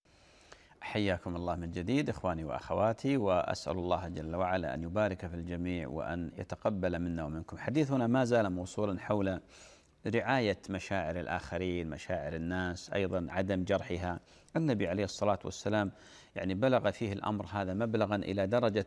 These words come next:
أنه إذا كره، آه، إنسانا لعمل أو لم يرضه كان يعرف في وجهه، ما كان عليه الصلاة والسلام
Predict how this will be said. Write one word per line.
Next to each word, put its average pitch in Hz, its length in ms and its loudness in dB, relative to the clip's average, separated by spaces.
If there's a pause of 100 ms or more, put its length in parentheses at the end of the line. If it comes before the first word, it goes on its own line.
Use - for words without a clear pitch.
(100)
أنه 98 460 0 (500)
إذا 101 340 6
كره، 127 680 2 (120)
آه، 80 560 -2 (140)
إنسانا 110 500 2
لعمل 95 680 2
أو 98 160 0
لم 113 200 4
يرضه 104 520 4 (480)
كان 139 200 4
يعرف 156 320 6
في 123 120 2
وجهه، 90 360 2
ما 160 180 2
كان 143 260 4
عليه 110 220 4
الصلاة 107 420 4
والسلام 104 540 0